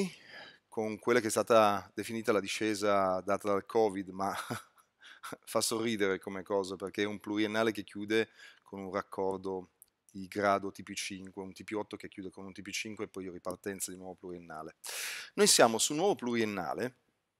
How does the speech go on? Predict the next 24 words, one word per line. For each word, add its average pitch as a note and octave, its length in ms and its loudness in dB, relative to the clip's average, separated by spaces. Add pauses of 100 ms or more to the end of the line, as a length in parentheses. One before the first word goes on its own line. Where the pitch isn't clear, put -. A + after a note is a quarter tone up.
(680)
che C#3+ 120 2
deve B2+ 140 4
ancora A#2 220 2
decidere A2 400 2
che A2+ 120 -4
cosa G2 340 -2
ha F#2+ 40 0
voglia F2+ 180 -4
di F2 80 -12
fare, F#2 400 2
perché G#2+ 400 0 (560)
ha - 100 -4
spinto C#3 340 0
moltissimo B2+ 920 0
nella G#2+ 180 -2
prima G#2+ 220 -4
parte. F2 640 0 (200)
Se - 200 -10
noi A#2 180 -2
andiamo G#2+ 460 2
a D#2 80 -10
chiudere G#2 300 -2
il C#3 40 -2
grafico, G#2 720 0